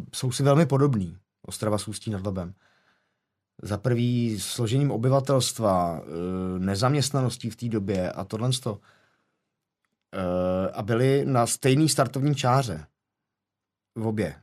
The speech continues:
Myslím si, že Ústí nad Labem a Ostrava byly na tom jako velmi vyrovnaně. A podívejte se, kde je dneska Ostrava a kde je jako Ústí nad Labem, jo. Tady prostě něco zamrzlo, dvacet let se nic nestalo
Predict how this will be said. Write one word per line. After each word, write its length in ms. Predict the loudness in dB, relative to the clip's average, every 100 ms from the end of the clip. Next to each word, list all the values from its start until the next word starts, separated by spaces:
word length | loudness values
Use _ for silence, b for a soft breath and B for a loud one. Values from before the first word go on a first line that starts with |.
| -12
Myslím 220 | -8 -6
si, 60 | -2
že 100 | -4
Ústí 260 | -4 -2
nad 140 | -2 0
Labem 440 | 0 0 0 -2 -6
a 240 | -2 0 0
Ostrava 600 | -4 -6 -2 0 0 -2 -6 -8
byly 300 | -4 -2 -2
na 100 | -2
tom 240 | -2 -4
jako 500 | -4 -4 0 0 -2
velmi 280 | -2 2 4
vyrovnaně. 640 | 4 4 4 2 2 -2 -8 _ _ _ _ _ _ _ _ _ _ _
A 40 | -8
podívejte 340 | -2 0 0
se, 120 | 0
kde 100 | 0
je 40 | 0
dneska 260 | 0 -2
Ostrava 680 | -6 -4 -2 2 2 2 -2 -10
a 180 | -6 -4
kde 220 | 0 0
je 240 | 2 2 0
jako 200 | -2 -6
Ústí 280 | -8 -4 -4
nad 120 | 0
Labem, 340 | -2 -2 -4
jo. 240 | -4 -6 -6
Tady 200 | -4 -4
prostě 380 | -4 -8 -6 -4
něco 260 | -2 -2
zamrzlo, 760 | 0 2 4 2 4 4 4 2
dvacet 480 | 0 -2 0 -2 -2
let 140 | -4
se 100 | -2
nic 200 | -2 -2
nestalo 640 | -2 -4 0 2 2 2